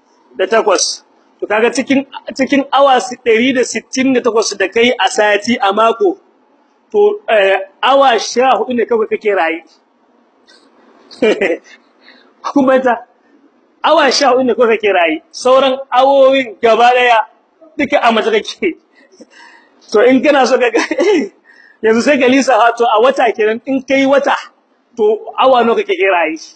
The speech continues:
Ina fatar mun fahimta. Kaga ashe mutane sun jima mace ashe ko? Allah ya rufa mana asiri. Sai Malam ya ce, "Wala umra lahu siwa hadaka", mutum bai da wasu ra-, shekaru da suka wuce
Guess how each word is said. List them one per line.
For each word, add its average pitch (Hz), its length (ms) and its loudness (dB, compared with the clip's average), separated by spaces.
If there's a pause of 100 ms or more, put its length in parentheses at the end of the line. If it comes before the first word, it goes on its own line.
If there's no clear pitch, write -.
(760)
Ina 240 160 2
fatar 208 240 2
mun 202 120 0
fahimta. 185 420 -6 (1160)
Kaga 220 240 0
ashe 202 200 -2
mutane 226 380 2
sun 233 160 -2
jima 247 240 2
mace 190 180 -6 (140)
ashe 180 180 -2
ko? 226 240 0 (440)
Allah 220 180 4
ya 208 60 4
rufa 202 240 0
mana 185 200 -2
asiri. 160 400 -6 (320)
Sai 214 200 -2
Malam 220 200 2
ya 208 80 4
ce, 208 320 2 (220)
"Wala 190 420 2
umra 220 260 0
lahu 185 260 -2
siwa 185 360 0
hadaka", 196 400 0
mutum 208 380 -8
bai 233 180 2
da 190 80 0
wasu 214 460 -2 (560)
ra-, 185 260 0
shekaru 185 540 0
da 202 80 -4
suka 196 200 -6
wuce 196 300 -2